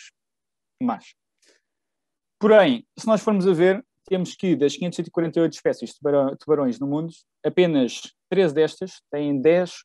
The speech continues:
ou mais, ah, registros de morduras a seres humanos. Isto para dizer que, como se pode, como se pode perceber, não é de facto um medo fundado a este que nós temos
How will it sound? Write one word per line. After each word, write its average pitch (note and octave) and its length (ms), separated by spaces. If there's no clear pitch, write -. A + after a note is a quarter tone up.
ou D3+ 140
mais, D3 680
ah, B2+ 240
registros - 560
de C3 160
morduras D3+ 480
a D3 60
seres C#3 260
humanos. A2 400
Isto - 160
para E3+ 100
dizer D#3+ 340
que, - 60
como D#3+ 280
se - 160
pode, C#3+ 440
como D3+ 140
se - 80
pode D3 220
perceber, C#3+ 420
não D3+ 180
é E3 80
de D3+ 120
facto - 340
um D#3 60
medo D#3 260
fundado C#3+ 460
a C#3 40
este C#3+ 200
que - 80
nós C#3+ 180
temos C3+ 320